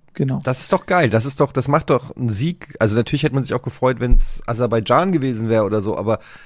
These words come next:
Speaker 2: das ist doch richtig, da kannst du richtig mit stolzer Brust sagen, uns wurde das nicht geschenkt,
Speaker 1: Mhm.
Speaker 2: sondern wir haben, ich, wir, wir haben die einfach, wir haben, wir haben uns den Titel geholt, ey.
Speaker 1: So sieht's aus, ja. Apropos Titel holen, jetzt müssen wir natürlich noch mal tippen, ne?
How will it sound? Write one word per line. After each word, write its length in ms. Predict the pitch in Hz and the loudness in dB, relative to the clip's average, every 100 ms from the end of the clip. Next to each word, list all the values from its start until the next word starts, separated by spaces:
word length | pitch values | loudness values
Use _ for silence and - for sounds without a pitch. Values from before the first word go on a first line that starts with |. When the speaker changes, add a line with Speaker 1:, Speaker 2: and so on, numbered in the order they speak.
| - - - | -20 -20 -18
Speaker 2:
das 160 | 113 | -12
ist 140 | 131 - | -8 -4
doch 200 | 135 - | -4 -4
richtig, 280 | 135 143 135 | -8 -6 -6
da 80 | |
kannst 240 | 120 143 135 | -4 -4 -4
du 40 | |
richtig 180 | 131 - | -8 -4
mit 100 | 139 | -6
stolzer 340 | - 139 135 | 0 0 0
Brust 260 | 135 - - | -4 -4 -4
sagen, 160 | 139 123 | -2 -4
uns 160 | 123 | -4
wurde 120 | 143 | -4
das 160 | 143 - | -4 -4
nicht 140 | 139 | -6
geschenkt, 640 | - 120 - 170 170 190 - - - - - | -4 -2 0 0 -2 -4 -12 -20 -20 -18 -6
Speaker 1:
Mhm. 260 | 131 123 | -2 -2
Speaker 2:
sondern 320 | 120 131 131 | 0 2 4
wir 140 | 123 127 | 4 2
haben, 160 | 135 - - | 0 -4 -8
ich, 200 | 123 123 | -6 -2
wir, 180 | 123 | -2
wir 120 | 120 123 | 0 0
haben 100 | 127 | 0
die 80 | |
einfach, 520 | 104 123 127 113 - - _ _ _ _ _ - - - | -2 -2 -4 -4 -10 -20 _ _ _ _ _ -20 -20 -10
wir 80 | 117 | -6
haben, 340 | 98 76 95 | -6 -6 -6
wir 80 | 113 | 0
haben 100 | 127 | 0
uns 120 | 123 | 0
den 180 | 123 107 - | -2 -4 -8
Titel 240 | - - 131 | -10 -6 -4
geholt, 540 | 120 - - 120 - - | -4 -4 -2 0 -2 -8
ey. 120 | 50 - _ _ _ _ _ _ _ _ _ - - _ _ _ _ _ - | -20 -20 _ _ _ _ _ _ _ _ _ -20 -20 _ _ _ _ _ -10
Speaker 1:
So 160 | - | -4
sieht's 220 | 131 120 | -4 -4
aus, 300 | 170 165 139 | -2 0 0
ja. 260 | 151 160 143 - - - - _ _ - | 0 0 -2 -8 -20 -20 -20 _ _ -8
Apropos 340 | - 160 160 | -6 -2 0
Titel 240 | 196 190 | 0 0
holen, 340 | 170 143 135 120 | 0 -2 -4 -6
jetzt 140 | 135 | -4
müssen 160 | 165 165 | -2 0
wir 80 | 156 | -2
natürlich 240 | 147 165 | -2 0
noch 80 | 160 | 2
mal 120 | 156 | 2
tippen, 360 | 147 185 - 131 | 2 0 0 0
ne? 240 | 131 160 | 0 0